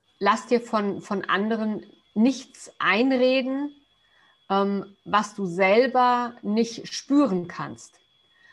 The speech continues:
Also ich habe irgendwann aufgehört, auf meine Gefühle zu vertrauen und mehr darauf vertraut, was von außen gesagt wurde.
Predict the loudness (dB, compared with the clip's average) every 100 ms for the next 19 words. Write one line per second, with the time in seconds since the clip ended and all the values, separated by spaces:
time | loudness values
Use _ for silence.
0 | _ -2 -2 -2 -2 -4 0 0 0 -2
1 | -4 -2 -4 -4 -4 -2 -2 -4 -6 -4
2 | -4 -2 -6 -14 -4 -2 -2 -4 -10 -10
3 | -12 -2 2 2 0 -6 -8 -10 -10 -8
4 | -2 2 2 2 0 0 -4 -6 -12 -6
5 | -4 -4 -6 -10 _ -8 -8 -10 -10 -8
6 | -2 0 0 -4 -6 -6 -8 _ _ _
7 | -6 -4 2 2 2 -2 -14 -8 -6 -6
8 | -12 -18